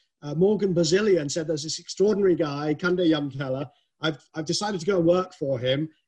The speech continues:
and we want you to join his advisory group." And I thought, "Well, I, I, I have no idea what that means." Um, but I, but I, uh, I decided to go for it.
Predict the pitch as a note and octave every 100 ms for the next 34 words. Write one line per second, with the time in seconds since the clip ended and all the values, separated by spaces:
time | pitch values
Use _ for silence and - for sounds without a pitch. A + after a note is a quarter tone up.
0 | _ E3 E3+ F#3 G3 F3+ E3+ C#3+ F3+ E3+
1 | E3 D#3 D3+ E3 G3 F3+ C3+ B2+ C3+ B2+
2 | B2 D3+ D#3 - D#3 D#3+ D#3+ C#3+ C#3+ -
3 | D3 C#3+ C#3+ _ D3 C#3+ F#3 G#3 F3 E3+
4 | F3+ E3+ E3 E3 G3 C#3 A2 - - _
5 | _ _ D3 C#3+ D#3 D3+ E3 E3+ E3+ D#3
6 | - - D#3 E3 E3 E3 E3+ D#3+ - D#3+
7 | E3 F3 F3 D#3+ E3 E3+ E3+ D#3 C3+ A#2+